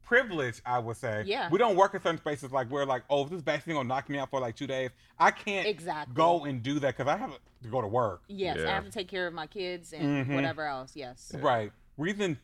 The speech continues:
Speaker 1: another reason, which y'all mentioned was kinda selfish, like, covid nineteen isn't seen as, like, a real threat to them.
Speaker 2: Yes. Yes.
Speaker 3: Yeah.
Speaker 1: Um,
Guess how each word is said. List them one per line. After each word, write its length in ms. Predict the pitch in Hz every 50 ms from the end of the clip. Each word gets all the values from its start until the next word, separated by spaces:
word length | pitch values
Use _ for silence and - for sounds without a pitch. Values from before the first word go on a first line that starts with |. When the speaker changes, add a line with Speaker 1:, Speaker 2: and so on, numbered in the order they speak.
| _ _ _ _ _ _
Speaker 1:
another 300 | 143 135 170 220 226 196
reason, 320 | 151 151 147 139 139 135
which 140 | 131 135 -
y'all 120 | 170 156 151
mentioned 300 | 147 143 127 - 135 117
was 140 | 120 113 -
kinda 220 | - 151 131 127 -
selfish, 260 | - 123 123 - 131 120
like, 140 | 120 110 - _ _ _ _ -
covid 180 | - 170 165
nineteen 360 | 165 160 156 - - 165 147 131
isn't 280 | 131 147 131 139 135
seen 360 | 120 - - 151 147 147 143 127
as, 140 | 131 123
like, 160 | 120 127 117 -
a 60 | 117
real 360 | 107 131 139 127 123 110 104 - -
threat 360 | 131 135 131 127 127 - - _ _ _ _ _ _ -
to 120 | - -
them. 280 | 175 165 143 139 - 135
Speaker 2:
Yes. 440 | 131 131 117 95 87 95 - - - _ _
Yes. 480 | 160 165 156 139 131 127 - - - -
Speaker 3:
Yeah. 160 | 156 156 156 - 127 120 117 117 113 110 107 107
Speaker 1:
Um, 200 | 104 101 110